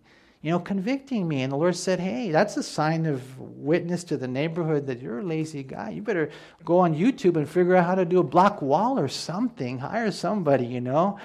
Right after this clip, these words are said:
Don't eat for a week. You'll have the money then. Whatever you gotta do, you know." All I'm saying is that if we're not, uh, careful, if we're not, like, looking at things, then, you know, everything gets dilapidated,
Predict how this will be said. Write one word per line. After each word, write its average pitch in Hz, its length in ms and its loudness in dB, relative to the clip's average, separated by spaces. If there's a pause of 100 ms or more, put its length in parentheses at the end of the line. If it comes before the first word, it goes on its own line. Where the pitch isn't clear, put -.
(260)
Don't 190 180 6
eat 214 180 4
for 180 160 2
a 160 60 8
week. 156 280 4
You'll 196 80 8
have 202 160 6
the 170 80 2
money 139 300 0
then. 123 220 -2
Whatever 226 380 10
you 185 160 6
gotta 170 220 8
do, 143 160 0
you 127 160 0
know." 147 100 4
All 196 160 10
I'm 226 140 8
saying 214 300 4
is 202 160 4
that 185 260 8 (240)
if 175 180 2
we're 190 140 10
not, 233 400 6
uh, 156 320 6
careful, 151 760 0
if 143 160 -4
we're 190 140 4
not, 208 280 6
like, 160 300 4 (240)
looking 208 460 4
at 143 200 -2
things, 147 640 -6
then, 156 560 -2
you 175 80 -4
know, 180 120 2
everything 202 360 4
gets 190 220 -2
dilapidated, 147 1200 2